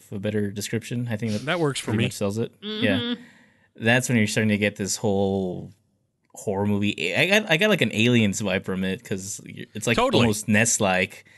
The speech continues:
Speaker 1: And then you
Speaker 2: Yeah.
Speaker 1: got this giant spider thing coming out of the walls in the background, like, like xenomorphs. I, I think I also mentioned it was a little Lord of the Rings there, too, with the spider.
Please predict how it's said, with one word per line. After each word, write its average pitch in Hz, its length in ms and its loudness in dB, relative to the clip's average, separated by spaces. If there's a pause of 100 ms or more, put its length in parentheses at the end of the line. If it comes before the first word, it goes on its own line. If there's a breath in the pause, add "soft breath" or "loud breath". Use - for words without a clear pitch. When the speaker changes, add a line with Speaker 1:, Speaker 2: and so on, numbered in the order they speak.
(300 soft breath)
Speaker 1:
And 107 140 0
then 107 60 6
you 113 60 6
Speaker 2:
Yeah. 110 60 6 (160)
Speaker 1:
got 107 60 -4
this 101 200 -2
giant 110 260 2
spider 107 460 2
thing 98 240 -2
coming 101 240 0
out 98 100 2
of 95 60 -2
the 95 60 -2
walls 90 680 -2
in 98 80 -6
the 92 80 -6
background, 92 500 -4
like, 90 160 -8 (180)
like 101 200 -2 (180)
xenomorphs. 95 680 -2 (460 soft breath)
I, 113 140 6
I - 40 6
think 127 200 2
I 120 40 6
also 113 180 2
mentioned 110 300 4
it 107 60 4
was - 420 -4
a - 40 -2
little 101 200 2
Lord 98 180 2
of 95 60 0
the 95 80 2
Rings 95 260 0
there, 104 180 2
too, 101 200 -2
with 104 100 -2
the - 80 -12
spider. 98 260 -2